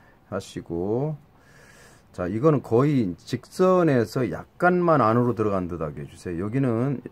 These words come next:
약간 안으로 들어와 있죠? 그 대신에 이 부분이 꼭지가 이렇게 나오지 않게, 이런 거 나오지 않고 그냥 안으로 들어와 있어요. 자, 여기는 어떻게 이렇게 일직선이죠? 여기 이런 부분 부딪히지 않게.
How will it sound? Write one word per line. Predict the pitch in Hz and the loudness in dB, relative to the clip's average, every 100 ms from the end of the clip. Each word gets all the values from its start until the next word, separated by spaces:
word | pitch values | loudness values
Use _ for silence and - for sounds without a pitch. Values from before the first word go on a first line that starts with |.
| _ | _
약간 | 101 - 120 | -10 -4 -2
안으로 | 92 110 117 | 0 2 0
들어와 | 113 98 95 | -4 -4 -4
있죠? | 87 - 120 | -4 -10 -8
그 | 117 | -4
대신에 | 147 139 117 92 73 _ - _ _ | -2 -2 -2 -4 -6 _ -20 _ _
이 | 120 | -8
부분이 | 117 127 135 110 | -4 -2 0 -2
꼭지가 | - 185 - - 180 131 117 | 0 -4 -4 -6 2 4 4
이렇게 | 98 104 117 123 120 - | 2 2 2 2 0 -4
나오지 | 104 85 98 117 120 104 | -2 0 0 -2 -2 -2
않게, | 90 92 - | -2 -4 -6
이런 | 90 104 117 | -4 -2 -2
거 | 101 95 117 143 82 | -2 0 0 0 -2
나오지 | 90 101 101 90 | -4 -4 -4 -4
않고 | 92 101 - 143 147 - | -4 -6 -8 -6 -6 -6
그냥 | 98 101 90 | -6 -4 -2
안으로 | 95 95 87 | -4 -6 -10
들어와 | - 92 | -6 -4
있어요. | 85 82 - 82 104 135 139 _ - - _ _ | -4 -8 -8 -4 -2 -4 -8 _ -20 -20 _ _
자, | 95 92 | -4 0
여기는 | 123 156 135 92 | 0 2 0 -2
어떻게 | 104 - 123 98 - | -6 -8 -6 -6 -4
이렇게 | 110 127 - - 143 | -2 -2 -4 -4 -2
일직선이죠? | 113 110 - 92 90 85 131 107 - | -2 -6 -10 -8 -6 -6 -8 -10 -10
여기 | 95 92 | -10 -10
이런 | 69 104 107 | -8 -6 -6
부분 | 90 87 101 120 | -8 -8 -6 -6
부딪히지 | - - - - - 92 | -8 -18 -18 -20 -16 -12
않게. | 78 78 - - 82 | -10 -10 -14 -16 -16